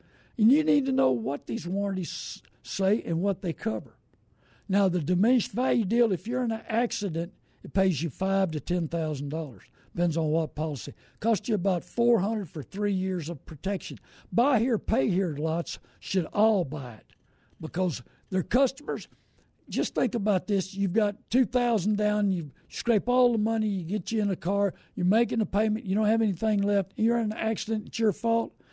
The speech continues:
You don't get enough money to buy another car. This policy pays you for three years,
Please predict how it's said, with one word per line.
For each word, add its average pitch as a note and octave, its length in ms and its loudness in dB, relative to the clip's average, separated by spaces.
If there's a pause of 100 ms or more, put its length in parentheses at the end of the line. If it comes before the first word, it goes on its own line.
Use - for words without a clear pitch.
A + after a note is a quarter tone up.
(200)
You A3 100 4
don't A3+ 180 4
get G#3+ 160 2
enough G3 320 0
money G3 280 0
to F#3 80 -6
buy F3 200 0
another E3+ 280 -2
car. F#3+ 260 -4 (300)
This G#3+ 240 2
policy G#3+ 560 -4
pays F#3 420 -2
you F#3+ 80 -2
for - 140 -10
three A#3+ 320 -2
years, F#3+ 420 0